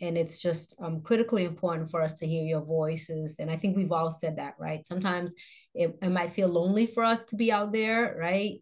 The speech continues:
Um, you know, doing this work. And so it's, it's important to hear from the community and to hear that there is, right? There's more to be done. There's more that can, that can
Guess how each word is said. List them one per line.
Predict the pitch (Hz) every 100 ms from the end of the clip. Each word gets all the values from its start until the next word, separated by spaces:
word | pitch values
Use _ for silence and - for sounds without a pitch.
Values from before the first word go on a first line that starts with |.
| -
Um, | 165 165 160 165 247
you | 165
know, | 160
doing | 160 185 196
this | 196 -
work. | 208 208 208 - - - -
And | 170
so | 180
it's, | 165 175 -
it's | 170 175
important | 160 - 185 170
to | 156
hear | - 185 170 143 185 -
from | 165 170
the |
community | 165 170 165 160 151 151 151 - _
and | 185 190
to | 185
hear | 226 269 247
that | 185 170
there | 180 185
is, | 247 220 151
right? | 170 175
There's | 165 156 160 190
more | 175 202
to | 208 202
be | 190
done. | 185 180 175 175 170 - _ _
There's | 170 165
more | 165 196
that | 190 180 185
can, | 190 175 165 - - -
that | - 151 -
can | 180 175 165